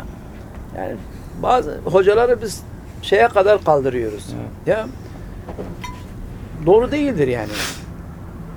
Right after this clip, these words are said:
Speaker 1: Birçok meselede bir de bazılar utanarak hani bilmiyorum demiyorlar da kafalarına göre cevap
Speaker 2: Bir şeyler
Speaker 1: veriyorlar.
Speaker 2: verecek, ile cevap verecek.
Speaker 1: He.
Speaker 2: Doğru yanlış.
Speaker 1: He,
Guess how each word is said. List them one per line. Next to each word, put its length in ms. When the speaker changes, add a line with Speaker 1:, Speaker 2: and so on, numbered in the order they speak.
Speaker 1:
Birçok 320
meselede 540
bir 80
de 120
bazılar 460
utanarak 520
hani 280
bilmiyorum 460
demiyorlar 540
da 200
kafalarına 520
göre 240
cevap 180
Speaker 2:
Bir 60
şeyler 200
Speaker 1:
veriyorlar. 300
Speaker 2:
verecek, 320
ile 160
cevap 260
verecek. 360
Speaker 1:
He. 340
Speaker 2:
Doğru 200
yanlış. 420
Speaker 1:
He, 320